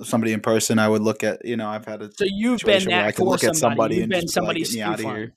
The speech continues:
Speaker 2: You've been somebody's safe line then?
Speaker 1: Yes.
Speaker 2: Okay,
Speaker 1: Yeah.
Speaker 2: okay,
Speaker 1: Oh, of
Speaker 2: gotcha.
Speaker 1: course.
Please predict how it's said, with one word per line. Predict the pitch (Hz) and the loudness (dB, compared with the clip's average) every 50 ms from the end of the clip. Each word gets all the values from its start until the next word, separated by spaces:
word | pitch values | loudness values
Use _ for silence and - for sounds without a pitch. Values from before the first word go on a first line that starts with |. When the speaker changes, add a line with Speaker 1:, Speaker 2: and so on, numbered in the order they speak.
| _ _ _ _ _ _ _ _ _ _ _ | _ _ _ _ _ _ _ _ _ _ _
Speaker 2:
You've | - 165 170 156 | -6 -4 0 2
been | 170 160 156 | 2 2 2
somebody's | 139 - 156 151 143 135 131 135 | 0 -2 -2 -2 -2 -4 -4 -4
safe | - 131 131 127 123 | -4 -4 -4 -6 -8
line | 104 98 92 85 | -10 -10 -12 -14
then? | 78 69 127 - _ _ _ _ _ _ _ _ _ _ _ _ | -14 -16 -18 -20 _ _ _ _ _ _ _ _ _ _ _ _
Speaker 1:
Yes. | 151 135 - - - _ _ _ _ _ _ - | -6 -6 -6 -6 -12 _ _ _ _ _ _ 0
Speaker 2:
Okay, | 139 151 - | 0 2 2
Speaker 1:
Yeah. | 143 - | 0 -2
Speaker 2:
okay, | - 123 135 - 147 | -4 -4 0 2 2
Speaker 1:
Oh, | 127 113 | 2 2
of | 117 | 2
Speaker 2:
gotcha. | 135 | 0
Speaker 1:
course. | 143 123 104 101 - - | 0 0 -2 -4 -8 -14